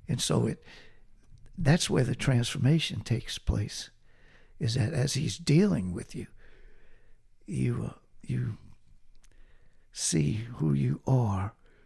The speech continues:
and apart from him, and, uh, you, uh,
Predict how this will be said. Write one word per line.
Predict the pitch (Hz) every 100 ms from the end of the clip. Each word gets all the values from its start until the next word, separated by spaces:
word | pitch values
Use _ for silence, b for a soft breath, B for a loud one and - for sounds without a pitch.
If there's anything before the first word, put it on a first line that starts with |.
| b b b b b -
and | 110 - 135 - -
apart | - - 160 -
from | - 87 92
him, | 98 95 113 - - - b b b b b b b - -
and, | 110 104
uh, | 120 131 b b b b b -
you, | - 123 117
uh, | -